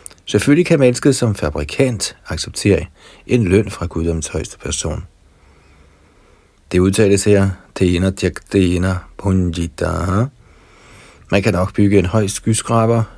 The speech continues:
men hverken konstruktøren, den handlende eller arbejderen kan hævde at have ejendomsretten. Ejendomsretten tilhører den person, der har betalt for bygningen. Guddommens højeste person har skabt vand, jord, luft, ild og himmel,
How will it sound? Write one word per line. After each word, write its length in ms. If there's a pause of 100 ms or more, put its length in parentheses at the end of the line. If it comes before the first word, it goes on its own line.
men 140
hverken 340
konstruktøren, 840 (140)
den 100
handlende 460
eller 200
arbejderen 720
kan 160
hævde 380
at 80
have 180 (220)
ejendomsretten. 840 (1300)
Ejendomsretten 600
tilhører 380
den 200
person, 360
der 60
har 40
betalt 420
for 80
bygningen. 540 (1500)
Guddommens 380
højeste 300
person 400
har 80
skabt 460
vand, 220
jord, 300 (440)
luft, 600
ild 200
og 80
himmel, 380